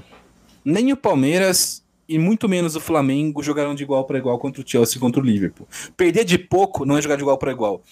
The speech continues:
O jogo teve um dono só, e foi o Chelsea, do começo até o final do jogo. O Chelsea controlou todas as ações da partida. Tipo, isso não, isso não é, não, não dá pra você jogar de, de igual pra igual quando você,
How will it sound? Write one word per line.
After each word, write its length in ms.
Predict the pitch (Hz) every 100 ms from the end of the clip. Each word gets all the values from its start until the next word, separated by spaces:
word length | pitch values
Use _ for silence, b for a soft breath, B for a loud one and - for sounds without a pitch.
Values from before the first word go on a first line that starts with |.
| b
O 120 | 160
jogo 260 | 139 196
teve 220 | 214 202 196
um 80 |
dono 260 | 175 170 175
só, 240 | - 131 104
e 40 |
foi 200 | 120 160 160
o 20 |
Chelsea, 460 | - 127 131 - - B -
do 100 | 147
começo 600 | - 175 151 143 - 151
até 300 | 208 226 156
o 80 | 139
final 380 | 143 175 131 123
do 100 | 165
jogo. 400 | 127 120 113 117 b
O 120 | 185
Chelsea 320 | 180 135 131 -
controlou 380 | 147 143 139
todas 420 | 147 - 202 175 160
as 120 | 151
ações 280 | 143 135 131
da 60 |
partida. 480 | 123 120 - 92 - - b b
Tipo, 180 | - -
isso 220 | 175 180
não, 260 | 165 156 180
isso 380 | 175 170 -
não 160 | 202 190
é, 60 | 180
não, 140 | 170 170
não 140 | 170 165
dá 100 | 180
pra 100 | 180
você 60 |
jogar 280 | 156 151 143
de, 220 | 131 120 117 - 127
de 80 |
igual 320 | 127 120 123 120
pra 160 | 117
igual 380 | 107 131 147 107 _ B B B
quando 360 | - 143 143 139
você, 340 | 139 139 -